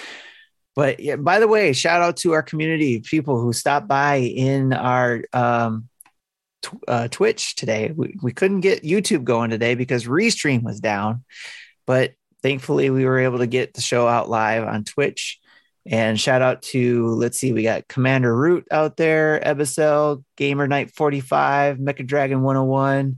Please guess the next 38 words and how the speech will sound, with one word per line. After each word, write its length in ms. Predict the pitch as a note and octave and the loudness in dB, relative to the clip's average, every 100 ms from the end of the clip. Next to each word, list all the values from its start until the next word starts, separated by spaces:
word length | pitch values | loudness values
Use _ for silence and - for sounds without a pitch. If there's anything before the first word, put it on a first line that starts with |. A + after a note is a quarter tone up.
| _ - - - _ _ D3+ | _ -20 -20 -20 _ _ 0
Third 200 | D3+ C3 | 0 0
Strongest 440 | E3+ D3+ C3+ C3+ | -2 0 -2 -2
Mole 500 | C#3 C#3+ D3 D3 C#3+ | 0 2 4 4 2
in 100 | C#3+ | 0
the 60 | C#3+ | 0
house, 560 | C#3 C3+ C#3 C3+ - - - | 0 0 -2 -4 -10 -14 -4
and 760 | B2+ B2 B2+ B2+ B2+ B2+ A#2 - | 0 2 2 2 2 0 -2 -8
Ouija 640 | G#2+ A2+ D#3 A3 D#3+ D#3+ D3 | -8 -2 2 2 2 2 2
seventy-seven. 1040 | C3 D3+ C#3+ C3+ B2+ - B2+ B2 G#2+ G2+ _ _ _ _ _ _ _ - | 2 0 0 -2 -2 0 0 0 -6 -10 _ _ _ _ _ _ _ -4
Thank 260 | C3+ C3 | -4 -2
you 80 | C3 | 0
all 200 | A#2 A#2+ | 2 2
for 160 | A2+ B2 | -2 -6
stopping 400 | - A#2 A#2+ A2+ | -2 -2 -2 -2
by. 500 | A2+ A2+ A2+ A#2 A#2 _ _ _ | 0 0 0 -2 -6 _ _ _
And 140 | - B2+ | -2 0
anybody 400 | D3 C3 C#3 C3 | 2 2 2 4
else 180 | B2+ - | 2 0
who's 260 | B2+ A#2+ | 0 0
been 280 | A#2+ A#2+ B2 - | -2 -4 -4 -12
stopped 400 | - C3 A2+ - | -6 -2 -2 0
by 200 | A#2 A2+ | 0 0
for 140 | B2 | -2
a 40 | A#2 | 0
moment 360 | A2+ A2+ - - | 0 -2 -4 -6
and 180 | A2 A2 | -4 -2
left, 420 | A2+ A2+ - - _ _ _ | -2 -4 -6 -20 _ _ _
uh, 180 | - - | -8 -6
thank 220 | C3 A2+ | -4 -6
you 80 | C#3 | -8
for 100 | - | -6
stopping 360 | - - - A2+ | -6 -6 -6 -4
by 160 | - - | -4 -6
and 100 | B2+ | -10
checking 280 | - - | -10 -8
us 120 | - A#2+ | -4 -2
out. 240 | A2+ - _ _ _ _ _ _ - _ _ _ _ _ _ _ _ | -4 -8 _ _ _ _ _ _ -20 _ _ _ _ _ _ _ _
So, 580 | - B2 A#2 A2+ A2+ | -4 2 4 4 0